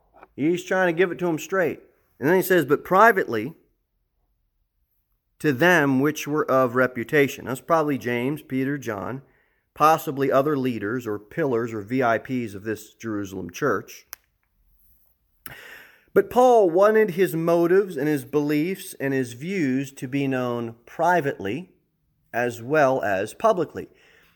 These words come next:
And, and, and this wasn't the thing with Paul. He wasn't, he didn't have apprehension about preaching the gospel. That's done deal.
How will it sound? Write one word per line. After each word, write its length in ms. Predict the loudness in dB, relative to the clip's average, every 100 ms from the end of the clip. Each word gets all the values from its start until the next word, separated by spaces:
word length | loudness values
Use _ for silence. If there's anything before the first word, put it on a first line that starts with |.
| _ 0
And, 180 | 0 0
and, 140 | -4 2
and 120 | 2
this 180 | 2 2
wasn't 380 | 2 2 -2
the 100 | -4
thing 280 | -2 0 2
with 160 | 0 -4
Paul. 360 | -6 -2 -2
He 160 | -2 -2
wasn't, 560 | 0 2 2 0 -6 -8 _ _ _ _ _ _ _ _ _ _ _ _ _ _ _ _ _
he 160 | -2 2
didn't 220 | 4 4
have 240 | 2 4 4
apprehension 640 | 2 0 0 0 -2 -2
about 260 | -2 -2 -2
preaching 380 | -4 -2 -2
the 60 | 0
gospel. 480 | 2 2 -2 -8 -2
That's 340 | 0 0 -6 -16 _ _ _ _ _ _ _ _ _ _ _ _ _ _ -2
done 220 | 0 2
deal. 260 | 0 -2